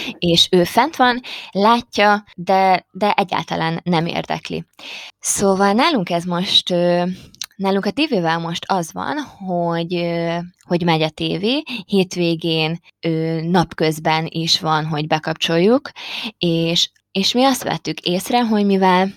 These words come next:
úgymond azzal nőtt fel, hogy a háttérben többször megy a tévé, ezért, ö, ezért nem érdekli. Szóval nem az van, hogy, ö, bekapcsoljuk a tévét, és akkor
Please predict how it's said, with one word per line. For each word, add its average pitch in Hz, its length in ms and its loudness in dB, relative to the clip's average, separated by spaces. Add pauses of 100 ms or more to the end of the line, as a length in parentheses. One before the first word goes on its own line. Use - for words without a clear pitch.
(200)
úgymond 247 440 4
azzal 208 380 4
nőtt 165 240 -4
fel, 180 260 0
hogy 160 360 -6
a 180 80 -6
háttérben 160 920 -4 (140)
többször 190 380 -2
megy 180 160 -2
a 170 80 -6
tévé, 214 600 -4
ezért, 185 720 -2
ö, 185 360 0 (440)
ezért 247 320 4
nem 202 200 4
érdekli. 165 640 -8 (340)
Szóval 226 300 6
nem 302 160 6
az 233 140 2
van, 170 160 -2
hogy, 170 280 -4
ö, 165 280 -2
bekapcsoljuk 170 500 -6
a - 40 -10
tévét, 175 400 -2
és 170 140 2
akkor 160 300 -6